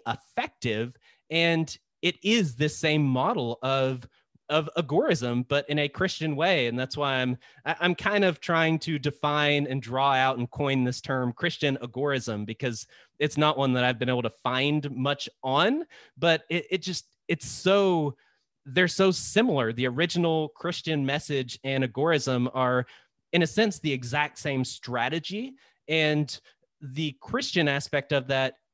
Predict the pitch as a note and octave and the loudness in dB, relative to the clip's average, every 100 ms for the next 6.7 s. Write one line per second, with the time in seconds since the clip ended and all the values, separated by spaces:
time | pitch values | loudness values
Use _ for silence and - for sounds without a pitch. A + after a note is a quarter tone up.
0 | _ D#3 E3+ D3+ D3+ D#3+ D#3 C3+ C3+ C3 | _ 0 0 0 0 2 2 0 -2 -2
1 | B2+ A#2 B2 C#3 F3 F3 C#3 C3 - B2+ | -2 -2 -2 0 2 2 2 -2 -4 -2
2 | B2 - - E3+ F#3+ - D3 - C3+ C3 | -2 -6 -6 0 0 0 -6 -4 -4 -2
3 | - B2+ A2 D3 C#3+ C3 C3 C3 B2 A2 | -2 -6 0 2 2 2 0 0 -4 -2
4 | A#2+ D#3+ - A2+ G#2+ - D3 - C#3 C3 | 0 0 0 -4 -4 -6 -6 -4 -2 -2
5 | A#2 A#2 - - A#3 C3 G2 F#2 - - | -2 -6 -6 -2 0 0 -2 -8 -16 -20
6 | - D3 C#3+ - D3+ C#3+ C3 | -6 -4 -2 2 2 2 -2